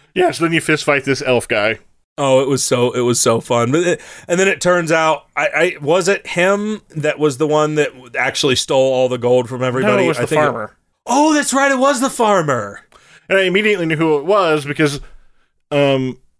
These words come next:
Speaker 1: in the beginning, Geralt asks him what that smell is, and he's like, "Well, I don't know what you're talking about."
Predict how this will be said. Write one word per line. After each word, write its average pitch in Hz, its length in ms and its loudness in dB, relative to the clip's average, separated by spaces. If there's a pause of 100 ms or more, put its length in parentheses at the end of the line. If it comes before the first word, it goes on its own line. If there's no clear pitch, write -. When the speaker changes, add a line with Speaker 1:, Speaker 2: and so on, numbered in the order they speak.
Speaker 1:
in 180 100 0
the 160 60 0
beginning, 160 420 0
Geralt 151 360 0
asks 143 280 -2
him 135 280 0
what 147 260 0
that 127 160 -2
smell 165 400 0
is, 127 160 0
and 120 60 -6
he's 127 120 -4
like, 127 120 0
"Well, 131 80 2
I 135 40 2
don't 131 120 -2
know 131 80 2
what 127 120 0
you're 117 80 -10
talking 147 300 -2
about." 110 400 0